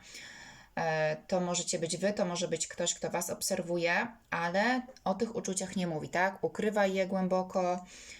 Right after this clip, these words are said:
e, i tak jakby, no, przygląda się, nie wie, czy może wyjść z tymi uczuciami, czy może tutaj, e, powiedzieć o tym, co czuje. To jest też karta, e, trygonu wody, czyli ryba, rak, skorpion.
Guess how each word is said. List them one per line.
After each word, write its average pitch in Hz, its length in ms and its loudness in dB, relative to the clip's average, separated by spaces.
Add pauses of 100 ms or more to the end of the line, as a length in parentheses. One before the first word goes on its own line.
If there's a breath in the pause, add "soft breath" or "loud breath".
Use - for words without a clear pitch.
(340 loud breath)
e, 160 460 -2
i 180 80 -4
tak - 200 0
jakby, 175 360 4
no, 170 180 -2
przygląda 185 600 0
się, 185 220 0
nie 180 140 0
wie, 175 120 0
czy 175 140 -4
może 165 280 -4
wyjść 175 300 0
z - 100 -4
tymi 190 220 0
uczuciami, 170 600 -4
czy - 140 -6
może 160 280 -4
tutaj, 156 440 -2
e, - 60 0 (720)
powiedzieć 165 520 0
o 175 100 -2
tym, 175 160 -4
co 175 140 -4
czuje. 175 540 -2 (540 loud breath)
To 185 120 4
jest 214 200 0
też 202 180 -2
karta, 185 640 0
e, 160 420 -2
trygonu 170 460 -2
wody, 180 340 2
czyli 165 360 -2
ryba, 175 240 2
rak, 156 200 -2
skorpion. 160 720 -4